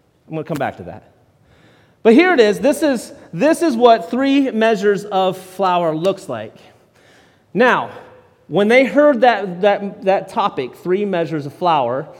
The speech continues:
there's two stories in the Old Testament that immediately would have came to every single Jew's mind. The first one is where Jews get their foundation in Genesis chapter eighteen. In Genesis chapter eighteen, I got one verse in your notes, but here's the whole thing. It says, "The Lord appeared again to Abram,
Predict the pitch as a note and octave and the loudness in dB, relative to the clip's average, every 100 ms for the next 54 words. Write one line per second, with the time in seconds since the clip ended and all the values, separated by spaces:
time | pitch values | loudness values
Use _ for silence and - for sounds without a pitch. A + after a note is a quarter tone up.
0 | - D3+ D3+ - B3+ A#3 G3+ F#3 D3 E3+ | -12 -8 -8 -4 -4 -2 -2 -2 -2 -4
1 | E3 D#3 E3+ D3+ D3+ C3+ C#3 C#3 E3 G#3+ | -4 -4 -2 -4 -4 -6 -4 -2 -2 0
2 | E3+ C3+ C3 E3 C#3 C3+ - F3+ F#3+ G#3+ | 0 -2 -6 -8 -8 -8 -8 -6 -4 -4
3 | G#3+ F3+ - G3 G3 F#3+ F#3 D#3 B2+ F#3 | -6 -8 -10 -8 -4 -4 -6 -10 -8 -4
4 | F3+ F3 F3+ E3+ D#3 C3 G#2+ G2 - - | -4 -4 -8 -6 -4 -6 -10 -16 -20 -12
5 | E3+ - A#3 A#3 A#3+ A#3 A3+ - E3 D#3+ | -8 2 2 2 -2 -4 -6 -6 -4 -2
6 | D3+ C3 F3+ A3 A3 A3 - - F3 D#3+ | -4 -2 -2 -2 -2 -6 -14 -8 -6 -2
7 | C3+ F#3+ C3+ C#3 G#3 - G#3+ G#3 - - | -4 -2 -4 0 -2 0 -4 -4 -10 -10
8 | B2+ A#2+ - C#3+ F3 A3 A3+ G#3+ G#3+ - | -10 -8 -10 -4 -2 0 -2 -8 -6 -6
9 | - C#3 - G#3 G#3 - G3+ B2+ E2+ - | -6 -10 -4 -4 -4 -6 -4 -4 -8 -18
10 | - _ B2+ C3 A#3+ B3+ A#3 A#3+ - G3 | -20 _ -12 -2 -2 -2 0 0 0 -2
11 | G#3+ - G3 F#3 F3+ G3 F3+ A#3+ G#3+ A#3 | -2 -2 0 0 2 2 2 2 2 -2
12 | A3+ G3+ F#3+ G#3 G#3+ G#3+ E3+ A3 A#3 G3 | -2 -4 2 4 2 2 0 0 0 -2
13 | F#3+ G#3+ G#3 F3+ C#3+ C#3 G#3+ F#3+ G3+ D#4+ | 0 0 0 -2 -2 -2 -2 0 4 4
14 | D4 B3 A3 G#3 F3 A#3+ A3 G3+ - A3 | 2 2 2 2 0 0 0 -2 -4 -6
15 | A3+ B3 D#3+ D3+ F#3 | -2 -2 -4 -8 -10